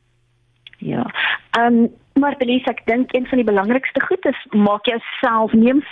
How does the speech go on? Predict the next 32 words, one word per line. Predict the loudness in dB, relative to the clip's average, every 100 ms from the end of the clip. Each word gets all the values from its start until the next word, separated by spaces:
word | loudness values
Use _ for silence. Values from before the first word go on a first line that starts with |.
| -8
ehm, | -2 0 0 0
kennis | 2 2 2 -2 -8 -2
van | 2 2 2 -4 -20 -14
wat | -6 -4 -4 -6
beskikbaar | -6 -4 -6 -4 -4
is | -2 -2
in | 0 0
Suid-Afrika | 0 -2 -4 -2 -2 -2 0
op | 0 0 -2 -2
ons, | 0 2 0 -2
die | -6 -2
C |
I | 0 0 -2
P | -6 -8
C | 0 2 2 2
se | -2
webtuiste, | -2 -4 -4 -2 -2 -4 -4 -4 -8 -18 -18 -20 -4
sodat | 0 0
jy | -2
kan | -2 0 -2
gaan | -2 -4 -2
kyk, | -2 -4 -6 -20 _ _ _ -2
ehm, | 0 0 0
as | -2 -2
jy | -2
wel | -2 0
met | 0 0
'n | -2
idee | 0 0
vir | 0 -2
'n |
dag | -4 -6